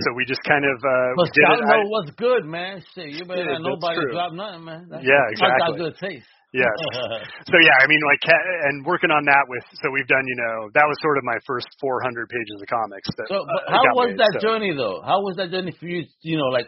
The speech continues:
Speaker 2: to navigate? Did you know, how, wh-, where did you know how to even begin?
Speaker 1: I, I did a lot of research, um, and, like, I,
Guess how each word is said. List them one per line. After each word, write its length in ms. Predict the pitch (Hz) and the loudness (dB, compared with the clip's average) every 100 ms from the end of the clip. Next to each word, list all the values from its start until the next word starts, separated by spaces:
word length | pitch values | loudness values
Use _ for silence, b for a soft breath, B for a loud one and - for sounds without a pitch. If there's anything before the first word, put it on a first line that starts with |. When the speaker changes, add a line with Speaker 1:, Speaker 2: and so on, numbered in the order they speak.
| - - | -8 0
Speaker 2:
to 100 | 160 | 2
navigate? 960 | 147 160 175 151 113 117 101 90 _ | 4 4 2 0 -4 -6 -6 -8 _
Did 260 | 120 147 120 | -8 -6 -6
you 120 | 202 175 | -4 -2
know, 140 | 131 | -2
how, 140 | 127 175 | -4 -4
wh-, 320 | 165 - - _ | -4 -4 -12 _
where 240 | 180 214 302 | 2 2 2
did 140 | 220 | -2
you 120 | 220 202 | -2 0
know 380 | 196 196 175 - | 4 4 2 -2
how 200 | 160 185 | 0 0
to 80 | 180 | 0
even 420 | 170 151 160 104 | -2 -2 -6 -4
begin? 720 | 139 120 - 165 127 95 82 b b b _ _ - | -4 -4 -2 -2 0 -6 -14 b b b _ _ -6
Speaker 1:
I, 380 | 160 190 208 202 _ _ _ _ 175 | 0 0 0 -4 _ _ _ _ -2
I 160 | 170 160 170 | -2 0 4
did 160 | 208 | 4
a 160 | 214 190 | 6 4
lot 480 | 170 165 180 175 160 _ | 6 6 6 4 2 _
of 480 | 196 156 135 107 117 | -2 -2 -2 -12 -12
research, 640 | 135 147 127 135 104 - - - - - | -6 -6 -4 -6 -8 -12 -12 -10 -10 0
um, 400 | 127 127 123 120 120 117 110 _ - | 2 2 -2 -6 -10 -12 -16 _ -6
and, 160 | 135 | 0
like, 160 | 131 | 2
I, 80 | 131 | 4